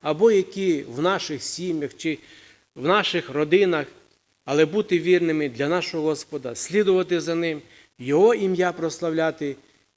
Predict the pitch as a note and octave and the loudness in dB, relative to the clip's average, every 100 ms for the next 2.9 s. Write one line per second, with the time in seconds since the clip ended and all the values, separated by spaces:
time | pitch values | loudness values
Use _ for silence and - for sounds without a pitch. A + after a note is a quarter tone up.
0 | - E3+ E3 D#3+ D3+ D3 D3+ C#3+ D3 - | -2 2 6 6 6 2 0 -4 -4 -6
1 | C#3+ F#3 G3 F3 F#3 F3+ D#3+ F3+ E3 D#3+ | -4 -2 -2 -4 -2 -2 -2 -2 -2 -4
2 | D#3 C3+ C#3+ F3 D3 D#3 D#3 C#3+ B2 | -6 -6 -2 -2 -2 -4 -4 -4 -6